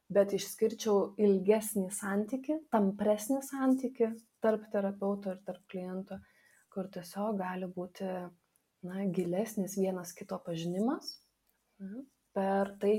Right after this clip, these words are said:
kaip mes tame santykyje būname. Tai va čia irgi yra tas momentas, drebanti ranka, tai nėra tik tais tai, kad aš tai pastebiu vardan kliento, kad pasakiau ir pastebėjau ir viskas.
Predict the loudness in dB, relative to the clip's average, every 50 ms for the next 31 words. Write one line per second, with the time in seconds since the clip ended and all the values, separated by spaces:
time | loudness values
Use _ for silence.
0 | 2 -4 -6 4 4 4 4 4 0 -2 -2 0 0 -2 -4 -2 -2 -2 -2 -2
1 | -4 -4 -2 0 0 0 0 -2 -2 -2 -4 -2 0 2 4 6 6 6 4 0
2 | -4 -6 -8 -14 _ _ _ _ _ _ _ _ _ _ _ _ _ _ _ _
3 | _ _ _ _ _ _ _ _ _ _ _ -12 -8 -6 -6 -6 -6 -6 -10 -10
4 | -4 0 2 2 2 2 0 0 0 -2 -4 -6 -8 -6 -6 -6 -4 0 0 0
5 | 2 2 2 2 2 2 4 4 4 4 4 2 2 2 0 -2 -2 -2 -4 0
6 | 0 0 0 2 0 0 0 2 2 2 2 2 -2 -2 -2 -4 -6 -4 0 -2
7 | 0 0 0 -4 -4 -6 -6 -6 -8 -8 -2 -2 -2 -2 -2 -2 -2 0 0 0
8 | 0 0 -2 -2 -2 -4 -4 -4 -4 -6 -10 _ _ -2 0 2 4 4 4 2
9 | 0 -6 -10 -12 -16 -12 -10 -10 -10 -10 -4 2 4 4 4 4 2 0 -4 -6
10 | -6 -6 -8 -6 -4 -4 -2 -2 -4 -4 -6 -4 -2 -2 -2 -2 -4 -10 -14 -18
11 | -20